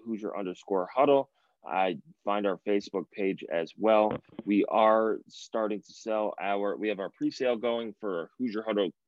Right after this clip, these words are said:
Huddle gear. Uh, it goes up until August eighteenth. The gear is guaranteed to get to you by September fourth, so you'll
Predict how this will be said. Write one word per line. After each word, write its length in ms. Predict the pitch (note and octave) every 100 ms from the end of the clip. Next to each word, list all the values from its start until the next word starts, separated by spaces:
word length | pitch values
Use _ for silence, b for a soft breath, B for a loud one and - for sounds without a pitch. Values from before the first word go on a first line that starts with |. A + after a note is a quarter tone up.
| _
Huddle 540 | - C3 A#2 A2+ F#2+ B1+ -
gear. 340 | G#2+ C3+ D3 D3 b b b b -
Uh, 120 | A2
it 200 | F2 G#2
goes 460 | - A2 G#2+ F#2+ - _ _ _ _ _ _ -
up 200 | E3+ D#3
until 580 | B2 - C#3 C3 A#2+ - _ _ _
August 380 | G#2 A#2+ A#2 A2
eighteenth. 640 | G2 A#2 - - E3+ E3+ D3+ -
The 500 | G2 A2+ A2 A2 G#2+ E2
gear 260 | G#2 A#2+ A#2+
is 120 | G#2
guaranteed 840 | - A#2 A#2 A2 A#2+ A2+ A2+ G#2 A2 C3+
to 120 | -
get 220 | - A2 -
to 100 | -
you 240 | G#2+ G#2+
by 500 | F#2+ G2 G2 F#2 F2+ -
September 500 | - - - G2+ F2+ E2 -
fourth, 260 | A#2 A2+
so 120 | -
you'll 160 | F2 D#2+